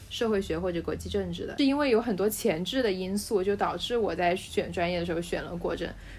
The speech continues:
但是实际上，如果我当时有时间真的去读书单的话，其实我会很快就会发现我其实是更能够读进去社会学的书的，就我可以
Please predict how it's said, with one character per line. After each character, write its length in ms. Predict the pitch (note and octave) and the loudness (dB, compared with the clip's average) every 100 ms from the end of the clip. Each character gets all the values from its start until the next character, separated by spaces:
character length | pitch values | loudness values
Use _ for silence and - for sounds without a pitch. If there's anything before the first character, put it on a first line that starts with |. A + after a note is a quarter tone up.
| - | -4
但 120 | D4+ | 0
是 140 | D4 D4 | 2 4
实 200 | - G#3 | 4 4
际 120 | C4+ | 2
上， 340 | D4 C4 G#3 - - - - - | 4 4 4 -2 -12 -16 -16 -12
如 180 | - A3 | -2 0
果 220 | C4 B3+ | 6 6
我 240 | G#3+ F3+ D#3+ | 6 4 2
当 260 | A3 A3 | 2 2
时 460 | B3+ - F3+ E3+ F3 | 0 0 2 2 0
有 240 | G3 F#3 E3 | 2 2 2
时 220 | - F3 | 0 0
间 240 | F3+ G#3 | 2 2
真 200 | G#3+ A#3 | 4 2
的 140 | B3 A3 | 4 2
去 140 | G#3+ | 2
读 280 | G#3 E3+ E3 | -2 0 0
书 240 | F3+ G#3+ G#3 | 2 2 4
单 240 | G#3 G#3+ | 2 0
的 120 | G#3 | 0
话， 280 | G3+ F3+ F#3 - - | 0 -2 -4 -12 -8
其 120 | - | 0
实 60 | B3 | 4
我 140 | A#3 | 4
会 120 | A#3 | 4
很 160 | A#3+ G3+ | 2 0
快 220 | - B3 | 2 2
就 100 | G#3+ | 4
会 100 | A3 | 2
发 200 | G3+ F#3+ | 2 0
现 200 | G3+ G#3+ | 2 0
我 140 | F3 F3 | 0 -2
其 180 | - | 0
实 140 | F#3+ G#3 | 0 0
是 120 | B3+ | -2
更 180 | D4 C#4 | 0 2
能 120 | G#3 F3 | 2 2
够 120 | F#3+ | 0
读 180 | F3 E3+ | 0 0
进 200 | F3 G#3+ | 0 -2
去 120 | G#3+ | 0
社 160 | G#3 C4 | 2 4
会 100 | A3+ | 2
学 180 | - - | 0 -4
的 140 | D#3+ | -6
书 280 | - E3+ F#3+ | -6 -6 -6
的， 160 | - - - - - | -8 -12 -18 -18 -6
就 160 | - A3+ | 2 4
我 140 | F#3+ | 4
可 160 | - G#3 | 4 4
以 300 | A3 E3+ | 6 2